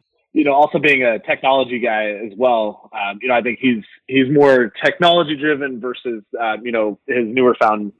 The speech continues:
Speaker 2: fame in, as an auto industry guy, but
Speaker 1: Yeah.
Speaker 2: he would be a fascinating interview or, uh, you know, a sit down at a meal with.
Speaker 1: Oh, I've tried and tried and tried to get him on this show. He's a little busy with all the companies he runs. Maybe one day,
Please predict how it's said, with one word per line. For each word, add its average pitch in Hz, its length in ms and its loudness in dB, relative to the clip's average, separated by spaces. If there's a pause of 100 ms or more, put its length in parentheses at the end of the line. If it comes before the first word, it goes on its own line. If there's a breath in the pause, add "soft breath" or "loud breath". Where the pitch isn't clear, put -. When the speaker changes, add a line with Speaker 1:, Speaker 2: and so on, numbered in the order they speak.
(140)
Speaker 2:
fame 110 260 0
in, 107 200 -8
as 110 140 2
an 107 100 -10
auto 156 340 6
industry 101 340 -6
guy, 95 280 2
but 95 220 -2 (140)
Speaker 1:
Yeah. 98 260 -18
Speaker 2:
he - 200 -2
would 170 120 4
be 131 120 4
a 110 40 -2
fascinating 101 640 -4 (200)
interview 104 440 2
or, 90 320 -2 (160)
uh, 92 60 -4
you 95 100 -6
know, 92 120 -4
a 87 160 -6
sit 113 120 2
down 90 240 2
at 87 80 0
a 85 40 -8
meal 90 240 0
with. 87 160 0 (180)
Speaker 1:
Oh, 175 60 -8
I've 139 480 -2
tried 170 220 -6
and 143 100 -8
tried 147 200 -4
and 117 120 -8
tried 120 240 -6
to 117 80 -8
get 117 160 -10
him 117 120 -12
on 113 160 -12
this 107 140 -12
show. 110 380 -10
He's 120 220 -12
a 127 40 -10
little 160 220 -8
busy 127 360 -10
with 98 180 -14
all 113 140 -10
the 107 80 -12
companies 104 500 -16
he 107 120 -20
runs. 104 360 -16
Maybe 143 320 -6
one 131 240 -4
day, - 200 -2